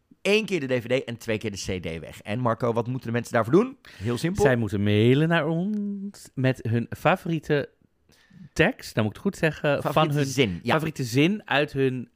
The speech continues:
Speaker 2: eh, fav-, nou ja, favori-, hoeft niet je favoriete nummer te zijn, maar je favoriete zin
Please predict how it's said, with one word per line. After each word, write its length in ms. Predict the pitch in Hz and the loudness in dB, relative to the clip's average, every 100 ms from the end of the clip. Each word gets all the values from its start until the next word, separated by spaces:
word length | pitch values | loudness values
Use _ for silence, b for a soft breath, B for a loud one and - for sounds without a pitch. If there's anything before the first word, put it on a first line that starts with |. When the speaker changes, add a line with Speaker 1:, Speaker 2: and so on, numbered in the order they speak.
| _ | _
Speaker 2:
eh, 100 | 113 113 113 110 | -4 -2 -4 -2
fav-, 220 | 151 131 | -4 -4
nou 160 | 104 90 | -6 -6
ja, 60 | |
favori-, 320 | - 107 - | -4 -6 -6
hoeft 120 | 98 98 | -10 -8
niet 140 | 110 | -10
je 60 | - | -8
favoriete 320 | 104 104 107 | -8 -8 -8
nummer 180 | 120 110 | -8 -6
te 20 | |
zijn, 80 | 101 | -8
maar 80 | 113 | -6
je 60 | 117 | -4
favoriete 360 | 135 135 123 | -4 -4 -10
zin 180 | - 110 | -8 -10